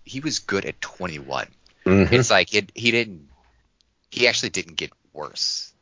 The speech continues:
Speaker 1: He, he's gotten
Speaker 2: Mm-hmm.
Speaker 1: at least, he's still, he's still stayed at least as good. It's only that, like, later in, like, the nineties, I guess, he kinda, like, was, was, uh, dragging
Speaker 2: That,
Speaker 1: his feet on
Speaker 2: that
Speaker 1: stuff.
Speaker 2: early two thousands T N A run is Black Rain.
Speaker 1: <sighs>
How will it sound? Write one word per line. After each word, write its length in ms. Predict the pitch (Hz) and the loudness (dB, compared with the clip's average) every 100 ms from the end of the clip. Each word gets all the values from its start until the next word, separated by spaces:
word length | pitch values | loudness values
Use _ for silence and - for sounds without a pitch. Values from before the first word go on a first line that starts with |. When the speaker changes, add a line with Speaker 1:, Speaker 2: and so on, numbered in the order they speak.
| - | -10
Speaker 1:
He, 160 | 87 | -8
he's 180 | 78 82 | -8 -4
gotten 360 | 82 78 76 82 | 0 0 -2 -4
Speaker 2:
Mm-hmm. 100 | 82 | -2
Speaker 1:
at 160 | 85 | -2
least, 340 | 78 104 98 - | -2 -4 -6 -10
he's 180 | 110 101 | -6 -6
still, 280 | - 139 127 | 0 2 2
he's 220 | 113 139 | -2 -4
still 140 | 175 | -4
stayed 280 | 143 - 120 | -2 0 0
at 120 | 101 | -2
least 220 | 85 95 92 | -6 -10 -8
as 140 | 78 | -8
good. 340 | 85 80 76 - _ _ _ | -6 -6 -6 -14 _ _ _
It's 180 | - 95 | -10 -4
only 180 | 117 110 | -4 0
that, 200 | 98 - | 0 0
like, 120 | 76 | -4
later 380 | 76 80 80 80 | -8 -6 -4 -6
in, 80 | 76 | -10
like, 140 | 71 | -12
the 100 | - | -12
nineties, 420 | 65 67 71 69 | -10 -10 -10 -12
I 60 | 73 | -12
guess, 240 | 65 62 - | -8 -8 -8
he 100 | 65 | -10
kinda, 240 | - 67 | -10 -10
like, 160 | 64 64 | -12 -12
was, 320 | 60 - - - | -8 -6 -8 -8
was, 300 | 69 60 67 | -10 -8 -6
uh, 300 | 52 50 50 _ _ _ _ _ _ _ _ | -6 -6 -8 _ _ _ _ _ _ _ _
dragging 240 | - 65 | -2 4
Speaker 2:
That, 60 | 117 | 6
Speaker 1:
his 140 | 113 | 6
feet 180 | - 69 _ _ | 2 -14 _ _
on 80 | 67 | -14
Speaker 2:
that 60 | - | 2
Speaker 1:
stuff. 240 | 123 123 | 4 6
Speaker 2:
early 380 | 123 147 165 143 | 6 6 6 4
two 260 | - 151 135 | 2 -2 0
thousands 920 | 131 120 117 110 113 110 104 87 - _ | 2 4 2 -2 -6 -8 -8 -10 -12 _
T 200 | - 113 | -6 -2
N 120 | 107 | 0
A 160 | 104 101 | 0 0
run 260 | 95 98 92 | -2 -4 -6
is 140 | 78 | -8
Black 380 | 80 87 87 - | -6 -2 -2 -4
Rain. 440 | 87 82 64 62 - _ _ _ _ | -6 -6 -8 -16 -20 _ _ _ _
Speaker 1:
<sighs> 80 | - | -18